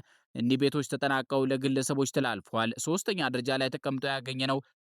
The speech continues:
የኤርትራ ሜጋ ፕሮጀክት የምጽዋና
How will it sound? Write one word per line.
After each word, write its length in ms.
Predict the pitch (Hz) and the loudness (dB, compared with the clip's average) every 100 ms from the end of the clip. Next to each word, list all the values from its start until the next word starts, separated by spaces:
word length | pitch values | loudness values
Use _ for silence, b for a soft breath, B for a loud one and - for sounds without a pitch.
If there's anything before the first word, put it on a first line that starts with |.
| - | -4
የኤርትራ 560 | 139 143 143 135 156 139 135 131 131 | 0 0 -2 -6 0 2 2 0 0
ሜጋ 360 | 135 135 123 139 131 | 2 0 0 0 0
ፕሮጀክት 500 | - 131 101 110 104 | 0 -2 0 -2 -2
የምጽዋና 720 | 127 123 131 143 131 139 135 | 0 0 0 -2 0 0 2